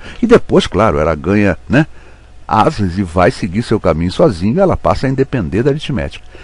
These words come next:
Mas ainda hoje a álgebra é um braço auxiliar da aritmética fantástico. Muitos problemas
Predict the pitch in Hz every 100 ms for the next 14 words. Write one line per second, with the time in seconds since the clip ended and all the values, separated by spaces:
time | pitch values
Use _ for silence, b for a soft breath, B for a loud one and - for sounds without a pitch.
0 | B B - - 160 165 - 131 165 220
1 | 190 127 196 190 107 98 82 85 113 147
2 | 196 202 127 104 180 180 95 98 147 113
3 | 101 101 78 95 113 101 - 73 87 107
4 | 107 - 190 - - - - B B B
5 | 143 156 226 208 127 - 95 73 73 76
6 | 65 - -